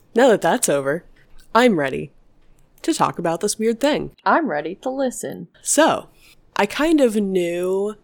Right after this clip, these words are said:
Speaker 1: before this that I wanted to do something that was, like, mythology, just 'cause I've been on a mythology kick, <laughs> like, in my research and stuff. Um, and so I was like, Okay, I'll just go and, like, find a random book that I have and, like,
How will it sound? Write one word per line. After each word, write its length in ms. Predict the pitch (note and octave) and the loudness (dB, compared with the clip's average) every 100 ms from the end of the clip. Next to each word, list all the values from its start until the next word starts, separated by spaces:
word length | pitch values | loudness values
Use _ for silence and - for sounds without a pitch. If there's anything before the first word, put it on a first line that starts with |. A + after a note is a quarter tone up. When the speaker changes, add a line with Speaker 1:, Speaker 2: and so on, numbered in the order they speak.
| _ _ _ _ | _ _ _ _
Speaker 1:
before 380 | E3+ F3+ F#3 F#3+ | -4 -2 2 2
this 240 | F#3 F#3+ - | 2 0 2
that 140 | D#3 | 2
I 80 | D3+ | 4
wanted 320 | D#3 D3+ D3 | 4 2 0
to 80 | D#3 | -4
do 120 | C#3+ | -2
something 440 | - D3+ D3 D3+ | 0 0 -2 -2
that 100 | D3 | 0
was, 180 | G#2 C#3 | 0 0
like, 240 | C#3 C3+ - | -2 -4 -4
mythology, 1040 | C#3 - C3+ D3 D3 E3 E3+ E3 F3 E3+ _ _ _ - - | -4 -2 -2 0 -2 -2 0 0 0 -6 _ _ _ -14 -2
just 200 | F#3+ - | -2 2
'cause 100 | G#3 | 2
I've 160 | G3 | 2
been 120 | D#3+ D#3 | 2 2
on 180 | E3 | 2
a 40 | D3+ | -2
mythology 540 | D3 C3 B2+ D3 D#3 | -4 -4 -2 -2 -4
kick, 460 | D3+ E3 E3 - - - - - - - | -6 -6 -6 -10 -18 -20 -20 -18 -20 -20
<laughs> 540 | - _ - - - | -20 _ -20 -20 -4
like, 220 | F#3+ - F3+ | -4 0 0
in 100 | E3 | 0
my 100 | D3+ | -2
research 500 | D#3 D3+ F3+ F3 F3+ | -4 -6 -6 -6 -4
and 120 | F3+ | -4
stuff. 380 | - F#3 - - - - - - - F3+ | -4 -6 -8 -12 -12 -14 -16 -16 -6 -2
Um, 400 | F3 D#3+ D3+ D3 | 0 -2 -4 -4
and 120 | F3 | -2
so 100 | G3 | -2
I 20 | |
was 80 | F3 | -2
like, 120 | F3+ | -2
Okay, 300 | C4+ B3 G#3 | -2 0 0
I'll 140 | G3 F#3 | 2 0
just 160 | F#3 | -2
go 160 | F#3 E3+ | -4 -2
and, 80 | D#3+ | 0
like, 260 | D3+ D3+ - | -2 -4 -10
find 320 | - C3 D3 | -4 -2 0
a 40 | D3+ | 0
random 380 | D#3 E3+ F3+ F#3 | 2 2 2 2
book 220 | A3 - | -2 0
that 120 | D#3 | -2
I 100 | C3 | -2
have 480 | D3 B2+ C3 C#3+ - - | -6 -8 -8 -10 -12 -10
and, 340 | D#3 D3 C#3+ | -6 -4 -4
like, 200 | C#3 C#3+ | -4 -6